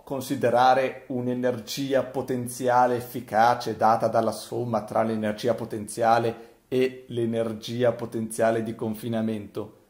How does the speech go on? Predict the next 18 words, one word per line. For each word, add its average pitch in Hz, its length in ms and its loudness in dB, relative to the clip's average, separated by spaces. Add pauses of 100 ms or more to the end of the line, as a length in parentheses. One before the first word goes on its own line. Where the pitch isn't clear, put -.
(460)
Solo 175 300 2
che 143 180 0
quest'ultima, 156 1300 2
l'energia 110 500 -4
potenziale 123 640 0
di 123 100 -4
confinamento, 131 1200 -2
non 127 280 0
essendo 131 800 2
la 107 140 4
particella 120 960 2
delimitata 113 1300 0
né 139 280 0
a 135 80 4
sinistra 135 1080 -4
né 123 180 -2
a 190 120 6
destra, 127 880 0